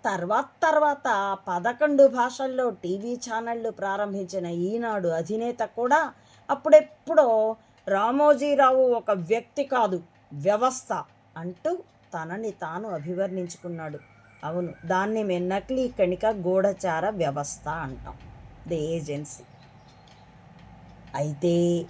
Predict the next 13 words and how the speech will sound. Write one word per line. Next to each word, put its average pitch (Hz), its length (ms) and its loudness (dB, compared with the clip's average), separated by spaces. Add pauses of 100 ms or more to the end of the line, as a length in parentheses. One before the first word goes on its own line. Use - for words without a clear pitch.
విచిత్రం 381 640 0
ఏమిటంటే 269 720 6
రాను 214 480 2
రాను 294 440 6
సమాచార 269 800 0
మార్పిడి 247 520 0
మరింత 233 560 2
వేగవంతం 254 680 2
అయ్యాక 240 680 0 (340)
ఎవరైనా 330 500 6
మరింత 330 600 2
ముందుకు 320 380 -2
వెళ్తారు. 190 460 0